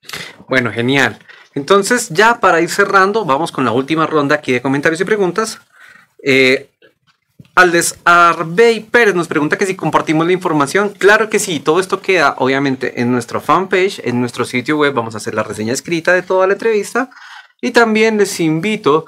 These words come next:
a que por favor vayan al canal de YouTube, que es un canal nuevo, estamos creciendo en suscriptores. Se suscriban y le den like a la campanita, ahí en el botón rojo, como dice nuestro amigo Dani.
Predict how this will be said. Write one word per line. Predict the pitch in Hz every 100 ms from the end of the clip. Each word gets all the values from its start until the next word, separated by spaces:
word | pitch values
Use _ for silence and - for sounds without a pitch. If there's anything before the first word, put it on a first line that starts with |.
| - _ -
a | 135
que | 135
por | 131 131
favor | 175 202 202 196 185
vayan | 139 147 139
al | 123
canal | 123 120 143
de | 160 175
YouTube, | 170 220 - 196 226 -
que | 120
es | 113
un | 139
canal | 143 151 147
nuevo, | 170 156 131 185 247
estamos | - - 120 135 139
creciendo | 127 117 170 180 175
en |
suscriptores. | 180 196 214 214 165 196 202 - - - _ _ -
Se | - - 247
suscriban | 247 - 214 220 214
y | 202
le | 165 156
den | 165 180
like | 185 185 180
a |
la | 175
campanita, | 165 139 131 123 117 113 -
ahí | 135 185
en | 196
el | 160
botón | 139 151 147
rojo, | 156 139
como | - 120
dice | 117 131
nuestro | 139 117
amigo | 110 107 120
Dani. | 120 87